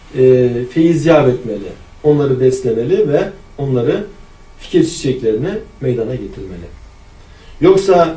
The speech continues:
başka şeyin kesreti tevavvülünden senin hayaline tedavül eden bazı ihtimalat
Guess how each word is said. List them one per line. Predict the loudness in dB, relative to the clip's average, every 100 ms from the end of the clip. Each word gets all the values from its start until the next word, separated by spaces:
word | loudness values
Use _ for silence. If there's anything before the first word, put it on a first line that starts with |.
| -2
başka | 0 2 0
şeyin | 2 4 4 4 -2 -8 -20 -6
kesreti | -4 -2 -4 -4 -6
tevavvülünden | -2 2 2 2 2 2 2 2 0 -6 -16 -18
senin | -8 -2 2 2 2
hayaline | 0 4 4 4 0
tedavül | -2 -2 0 0 0
eden | 0 2 0 -4 -12 -20 -8 0
bazı | 2 2 -2
ihtimalat | -10 -10 -6 -2 0 2 2